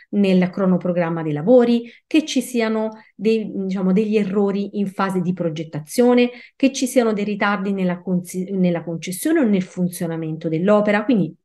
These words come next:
questo è il rischio di costruzione dell'opera.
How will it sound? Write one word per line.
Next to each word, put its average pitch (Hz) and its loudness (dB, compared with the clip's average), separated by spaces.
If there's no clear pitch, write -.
questo 330 0
è 269 6
il 247 4
rischio 262 2
di 208 -2
costruzione 185 -4
dell'opera. 160 -6